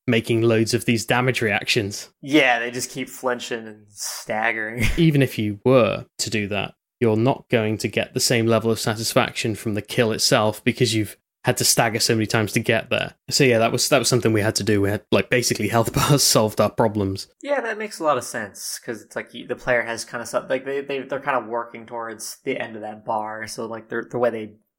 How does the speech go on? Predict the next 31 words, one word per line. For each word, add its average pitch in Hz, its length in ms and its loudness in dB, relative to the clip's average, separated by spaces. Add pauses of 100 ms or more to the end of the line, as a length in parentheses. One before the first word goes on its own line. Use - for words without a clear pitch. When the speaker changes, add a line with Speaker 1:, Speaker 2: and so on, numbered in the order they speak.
(120)
Speaker 2:
kind 131 160 0
of 113 140 -6
internalize 113 560 -10
it 110 60 -14
is 104 60 -18
different. 117 440 -6
Speaker 1:
Yeah, 185 80 6
and 175 100 6
they, 185 60 8
they 196 180 2
can 180 300 6
learn 120 260 8
Speaker 2:
Yeah. 156 640 2
Speaker 1:
how 107 600 0 (140)
fast, - 540 -2 (100)
uh, 120 140 4
certain 113 320 2
weapons 110 360 0
work 110 240 2
on 113 60 0
certain 107 320 0
enemies 107 400 -4
and 107 80 -14
stuff. 104 300 -2
Speaker 2:
Yeah. 123 260 2 (220)
Yeah, 160 220 2
in 147 80 -8
this 185 180 -4
case, 160 340 -4
it's 135 160 -12
like, 117 440 -2